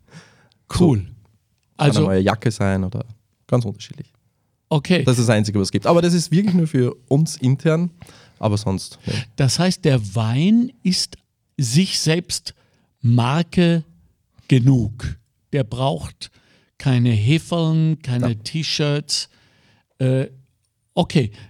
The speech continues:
Speaker 1: das heißt, betreibt der Wein selbst dann auch sein eigenes Marketing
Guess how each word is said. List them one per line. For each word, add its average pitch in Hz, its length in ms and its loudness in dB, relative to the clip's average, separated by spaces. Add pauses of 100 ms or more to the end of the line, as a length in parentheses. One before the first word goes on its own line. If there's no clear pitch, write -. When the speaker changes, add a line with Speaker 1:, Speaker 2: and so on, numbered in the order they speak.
Speaker 1:
das 143 200 0
heißt, 185 300 0 (560)
betreibt - 680 -4
der 165 160 2
Wein 131 600 2
selbst 131 580 -4
dann 160 240 -4
auch 139 240 -8
sein 151 320 -2
eigenes 135 640 -2
Marketing 139 960 -2